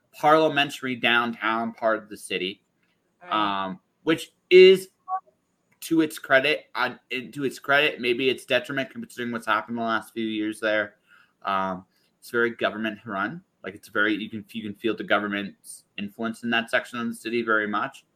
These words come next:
Speaker 1: Um, then you get past that, and it's almost like, it's suburbia. Like, Ottawa, like, in, in, like, the second city is suburbia Canada. In suburbia Canada,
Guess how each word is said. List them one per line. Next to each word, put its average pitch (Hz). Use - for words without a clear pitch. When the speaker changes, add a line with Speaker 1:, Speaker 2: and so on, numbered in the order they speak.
Speaker 1:
Um, 104
then 127
you 165
get -
past -
that, 135
and 107
it's -
almost 135
like, 123
it's -
suburbia. 131
Like, 107
Ottawa, 135
like, 110
in, 117
in, 117
like, 117
the 117
second 135
city 120
is 104
suburbia 120
Canada. 98
In 110
suburbia 143
Canada, 110